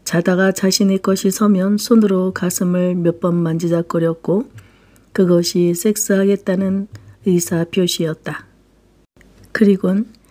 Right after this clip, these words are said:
아내가 하고 싶은지 준비는 되었는지 그런 건 아무 상관도 없었다. 다리를 벌려 억지로 집어넣었다.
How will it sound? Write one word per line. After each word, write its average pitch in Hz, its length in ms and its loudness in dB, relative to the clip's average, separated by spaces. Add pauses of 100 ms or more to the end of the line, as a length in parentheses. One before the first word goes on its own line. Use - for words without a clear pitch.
(180)
아내가 185 640 2
하고 220 320 2
싶은지 208 720 2
준비는 185 600 0
되었는지 170 800 -2 (400)
그런 180 300 2
건 175 340 0
아무 185 260 0
상관도 190 840 0
없었다. 156 640 -10 (520)
다리를 170 460 2
벌려 196 520 0 (240)
억지로 160 560 0
집어넣었다. 160 880 -6